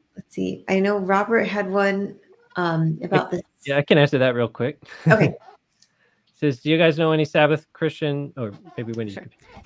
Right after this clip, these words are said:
Speaker 3: Do you, do you guys know any Sabbath Christian street preachers? Generally, there are many Baptist preachers, but I prefer the other because you guys are very biblical.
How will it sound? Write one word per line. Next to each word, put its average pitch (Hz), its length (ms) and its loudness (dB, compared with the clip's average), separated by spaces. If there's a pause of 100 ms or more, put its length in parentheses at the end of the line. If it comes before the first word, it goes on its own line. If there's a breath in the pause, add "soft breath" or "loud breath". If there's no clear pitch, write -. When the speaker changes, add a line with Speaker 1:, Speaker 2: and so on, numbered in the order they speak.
(120)
Speaker 3:
Do 240 80 -4
you, 277 640 0
do 247 120 -8
you 254 80 -2
guys 269 80 -2
know 262 80 0
any 233 140 -2
Sabbath 220 340 -6
Christian 220 260 -6
street - 240 -8
preachers? 180 460 -10
Generally, 208 540 -4
there 196 400 -6
are 180 240 -6
many 202 400 -4
Baptist 185 600 -6
preachers, 170 440 -8
but 180 240 -8
I 185 100 -6
prefer 190 460 -10
the 214 240 -6
other 175 260 -6
because 165 580 -10 (100)
you 170 160 -6
guys 165 200 -6
are 175 100 -6
very 156 220 -10
biblical. 175 540 -12